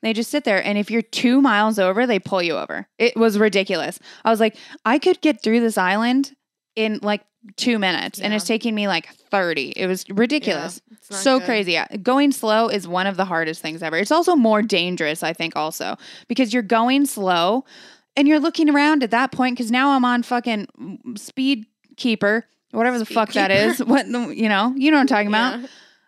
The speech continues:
Speaker 1: And you're just looking around, doing shit, diff-,
Speaker 2: Yeah.
Speaker 1: you know, you're not fucking paying attention at that point 'cause you're going so goddamn slow.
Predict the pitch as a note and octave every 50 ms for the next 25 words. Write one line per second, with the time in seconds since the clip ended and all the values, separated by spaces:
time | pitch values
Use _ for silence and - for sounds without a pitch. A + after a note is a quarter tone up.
0 | _ _ _ _ - C#4 C#4 C#4+ D4 D4+ C#4 D4 B3+ A#3+ C#4 D4 D4 - D4 D4
1 | D4 D4+ E4 E4+ D#4+ C#4 A#3 C#4 D4 D#4 D#4+ D4 - - C#4 C#4 D4+ D#4 D4+ C4
2 | C4 G3 G3+ G3 F3+ F3+ A#3+ A#3 A3+ G#3+ A3+ C4 - A#3 C4 C4+ D4+ C#4+ B3+ -
3 | - C#4+ C#4 C#4+ B3+ C#4 C#4+ C#4+ C4 A#3+ - - D4 F4 - D4+ A#3+ A3 G#3 A#3
4 | B3 C#4 C4+ C4 B3+ B3+ B3 A#3+ A#3 A#3 G#3 B3 C4+ B3+ B3 - - - C4+ C4
5 | C4+ B3 G3 A3 G#3+ A3 A3+ A3+ G#3 A3+ A3 G#3 G#3 G#3+ - A3+ A3 A#3+ C#4+ C4
6 | F#3+ E3 F3+ G#3+ A#3